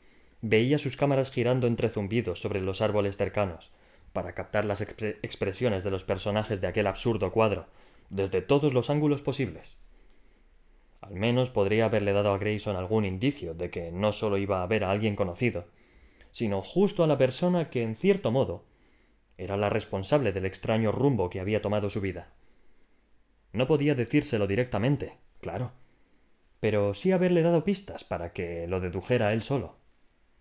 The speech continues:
Por otro lado, aunque le hubiera dado mil pistas, habría seguido sin tener ni idea.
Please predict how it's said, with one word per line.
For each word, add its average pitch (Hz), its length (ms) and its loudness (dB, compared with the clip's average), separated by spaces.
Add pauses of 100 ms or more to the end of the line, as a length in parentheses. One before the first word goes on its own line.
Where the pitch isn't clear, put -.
(420)
Por 82 160 -6
otro 98 180 0
lado, 90 320 0 (580)
aunque 92 380 -8
le 82 140 -12
hubiera 117 340 0
dado 127 220 2
mil 120 260 2
pistas, 156 600 -2 (580)
habría 101 300 -2
seguido 117 360 0
sin 107 180 -2
tener 113 300 -2
ni 143 180 4
idea. 95 340 -6